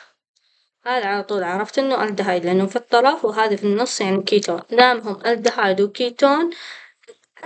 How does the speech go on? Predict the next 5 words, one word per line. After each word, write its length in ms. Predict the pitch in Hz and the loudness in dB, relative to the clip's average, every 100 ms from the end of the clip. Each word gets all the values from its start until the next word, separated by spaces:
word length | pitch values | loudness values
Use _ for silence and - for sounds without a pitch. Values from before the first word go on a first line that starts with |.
| - - | -20 -2
تأكد 240 | 220 202 | 0 0
دحين 560 | 240 - - - 320 339 | -6 -8 -6 0 6 8
من 260 | 339 247 | 6 2
عدد 180 | 208 220 | -6 -6
الكربونات. 760 | 202 - 202 185 180 180 - - | -8 -4 -4 0 0 -2 -16 -20